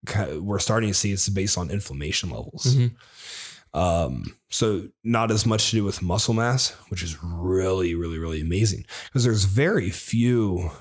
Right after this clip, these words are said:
Speaker 1: um, there's very few illnesses or diseases that I guess you can look at,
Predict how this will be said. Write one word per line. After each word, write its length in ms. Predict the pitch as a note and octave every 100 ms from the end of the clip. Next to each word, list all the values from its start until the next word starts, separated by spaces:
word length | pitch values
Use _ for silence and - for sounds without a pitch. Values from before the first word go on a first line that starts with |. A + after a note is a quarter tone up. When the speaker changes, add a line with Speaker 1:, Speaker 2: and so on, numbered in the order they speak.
| -
Speaker 1:
um, 800 | G#2 G2+ F#2+ F2+ E2 D#2 C2 G#1+ - _ _ -
there's 200 | A#2+ G2+
very 260 | C#3 D#3
few 280 | A#2 A2 F#2+ -
illnesses 540 | G2 G2+ - G#2+ G2
or 80 | G2+
diseases 720 | F#2 F2 F#2 G2 F2 D2 - - - - - -
that 100 | G2+
I 40 | G2
guess 260 | G2 G2 G#2
you 120 | G2+
can 240 | - E2
look 300 | D#2+ F#2 G2
at, 380 | A#1+ - - -